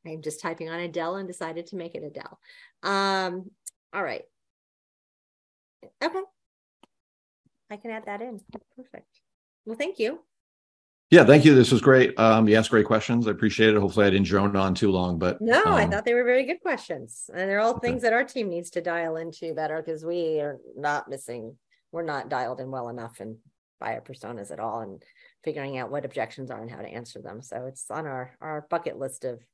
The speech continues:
Speaker 1: things to check off and get through as well with some of our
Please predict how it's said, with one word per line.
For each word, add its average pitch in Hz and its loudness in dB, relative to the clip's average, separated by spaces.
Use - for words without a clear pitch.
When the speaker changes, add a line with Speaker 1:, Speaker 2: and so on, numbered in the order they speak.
Speaker 1:
things 151 -10
to 143 -12
check 131 -8
off 127 -8
and 113 -12
get 117 -10
through 117 -8
as 127 -18
well 110 -12
with 127 -20
some 131 -16
of 104 -20
our 107 -14